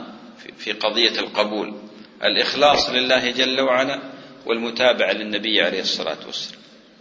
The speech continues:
ولا يقبل أحدهما إلا بالآخر. فمن أخلص ولم يتابع فعمله مردود عليه، ومن تابع ولم يخلص فعمله مردود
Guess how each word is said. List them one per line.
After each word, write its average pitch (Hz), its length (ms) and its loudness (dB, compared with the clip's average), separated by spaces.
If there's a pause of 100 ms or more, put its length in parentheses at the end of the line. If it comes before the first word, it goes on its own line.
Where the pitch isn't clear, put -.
(120)
ولا 139 240 8
يقبل 156 380 4
أحدهما 156 580 2
إلا 131 220 4
بالآخر. 90 460 -2 (580)
فمن 139 260 2
أخلص 139 420 2
ولم 147 400 2
يتابع 165 560 6
فعمله 139 500 2
مردود 131 460 2
عليه، 92 280 0 (960)
ومن 135 320 0
تابع 147 420 6
ولم 139 260 4
يخلص 160 420 0
فعمله 127 480 2
مردود 127 680 0